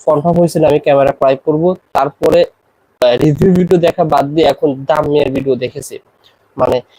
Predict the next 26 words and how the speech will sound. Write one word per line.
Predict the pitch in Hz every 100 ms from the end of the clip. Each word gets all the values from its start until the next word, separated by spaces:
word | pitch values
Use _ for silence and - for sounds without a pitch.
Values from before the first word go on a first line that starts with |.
| _ -
এই | 135
ডিজিআই | 147 160 160 165
Osmo | 156 151 151
Pocket | 151 - -
থ্রি | 165 175 _
কোথায় | 156 - 160 -
সেল | 127 117
করা | 117 117
হয়, | 131
বসুন্ধরা | 139 - - 156
সিটিতে | 143 147 131 147
সেল | - 139
করে, | 135 143 143 - - - _ 127
যমুনা | 131 143 147 143
ফিশ | 139 -
মার্কেটে | 147 143 143 -
সেল | 143 139
করে, | 139 135 - _ _ _
আবার, | 123 127 127 123 - -
উম, | 123 135 131 123 135
রয়েছে | 131 143 -
আপনার, | 135 143 139 131 - _ _ 127
আহ, | 120 123 107 - _ _ _ _ _ -
জাতীয় | 156 135 143 131
বাইতুল | 143 127 143
মোকাররম | 139 135 135 143